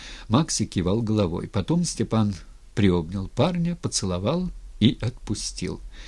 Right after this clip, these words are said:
Макси, счастливый и гордый, никого не видя вокруг, вскочил на коня и с места взял в мах. Конница всё шла. Степан тоже сел на коня, тронул его тихим шагом.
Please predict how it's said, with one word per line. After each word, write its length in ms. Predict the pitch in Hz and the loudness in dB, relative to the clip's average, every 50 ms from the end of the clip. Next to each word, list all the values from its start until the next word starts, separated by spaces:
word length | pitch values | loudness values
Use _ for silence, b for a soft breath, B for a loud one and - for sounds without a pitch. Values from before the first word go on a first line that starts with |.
| B B B B B - | B B B B B 4
Макси, 420 | 120 170 196 170 - - - 127 | 6 6 6 6 4 2 2 4
счастливый 720 | - - - 107 98 - - 104 98 98 90 92 90 90 | 2 2 2 2 2 2 4 4 6 6 6 6 4 4
и 20 | |
гордый, 640 | 82 82 101 156 185 180 151 151 156 156 151 127 - - - - - - - - | 2 4 4 4 4 4 2 2 2 2 2 2 -2 -8 -16 -18 -18 -18 -10 2
никого 420 | - 107 113 - - 107 107 117 | 6 6 6 6 6 4 4 4
не 180 | 110 90 92 95 | 4 4 4 6
видя 280 | 95 185 208 170 175 165 | 6 6 6 6 6 4
вокруг, 500 | 165 165 160 - 156 160 156 - - B B B B B B B B | 4 2 0 0 2 2 2 0 -2 B B B B B B B B
вскочил 520 | - - - - 117 127 - 175 170 151 | -2 0 4 6 6 6 8 6 6 6
на 120 | 127 117 110 | 6 4 2
коня 440 | - 107 101 104 143 156 160 - - - | 4 4 4 6 6 6 4 2 4 6
и 140 | 113 101 | 6 8
с 200 | 95 - - - | 8 6 2 0
места 600 | - 85 107 180 196 185 - - - - - 156 156 | 2 4 6 6 6 4 2 -4 -6 -2 2 2 2
взял 400 | 139 107 - - 110 104 104 98 | 2 2 2 2 4 4 2 2
в 180 | 95 82 82 | 0 -4 -4
мах. 520 | 92 95 90 87 85 - - - - - - - - - - - - - - | -4 -2 -2 -2 -2 -4 -10 -18 -20 -20 -18 -18 -18 -18 -18 -18 -18 -16 0
Конница 600 | - 123 156 175 160 165 156 - - - - 143 | 4 6 6 6 4 2 -2 -2 -4 -2 -2 -2
всё 240 | - - - 107 98 | -4 -4 -6 -6 -4
шла. 400 | - - - 101 92 90 90 - B B B B B B B B B B B B B B | -6 -6 -6 -4 -4 -4 -4 -6 B B B B B B B B B B B B B B
Степан 420 | B - - 165 165 190 185 165 151 | B 2 4 6 6 6 4 4 4
тоже 240 | 156 139 113 123 113 | 4 4 4 4 2
сел 240 | - - 110 104 | 4 4 4 4
на 160 | 95 95 95 - | 4 4 2 2
коня, 320 | - 104 98 120 156 160 | 2 2 4 4 2 2
тронул 420 | - - 143 147 151 131 131 123 | 0 0 2 2 2 2 2 2
его 160 | 120 107 101 98 | 2 4 4 2
тихим 480 | - - - 123 123 - - 110 98 | 2 2 0 0 0 0 -2 -2 -2
шагом. 580 | - - - 98 87 85 87 85 - - 98 | -2 -2 -2 0 0 0 -2 -4 -6 -8 -10